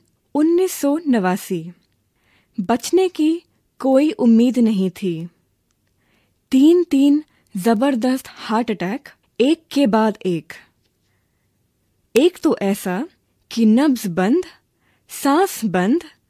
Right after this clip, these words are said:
धड़कन बंद। डॉक्टरों ने घोषित कर दिया कि अब प्राण नहीं रहे, पर डॉक्टर बोर्जेस ने फिर भी हिम्मत नहीं हारी थी।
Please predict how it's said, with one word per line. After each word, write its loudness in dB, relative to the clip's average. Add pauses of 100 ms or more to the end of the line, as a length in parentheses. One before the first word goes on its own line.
(300)
धड़कन 0
बंद। -4 (1300)
डॉक्टरों -2
ने 0 (280)
घोषित -2
कर -4
दिया -6 (420)
कि -8
अब -2
प्राण 0 (220)
नहीं 0
रहे, -6 (1400)
पर 0
डॉक्टर -4 (260)
बोर्जेस 2
ने -2 (540)
फिर 0
भी 6
हिम्मत 2
नहीं 0
हारी -4
थी। -14